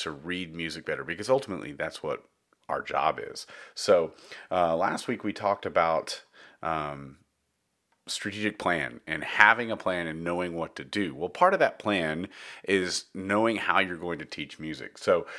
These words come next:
uh, and if the students don't know how to read music, what are we doing, right? Um,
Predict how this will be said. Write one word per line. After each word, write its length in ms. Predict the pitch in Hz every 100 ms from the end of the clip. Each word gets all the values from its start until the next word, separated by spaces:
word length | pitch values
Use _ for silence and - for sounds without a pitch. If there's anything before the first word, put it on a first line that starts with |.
| - -
uh, 360 | 85 80 78 - - _
and 180 | 90 87
if 100 | 82
the 100 | 80
students 320 | - 151 113
don't 100 | 98
know 80 | 87
how 80 | 90
to 80 | 73
read 420 | 69 82 123 107
music, 500 | 78 69 71 69 - - _ _ _
what 340 | 80 80 95
are 80 | 123
we 140 | 85 71
doing, 440 | 87 110 104 - _ _ _
right? 240 | 80 87 107 _ _ - - - -
Um, 560 | 85 80 76 73 -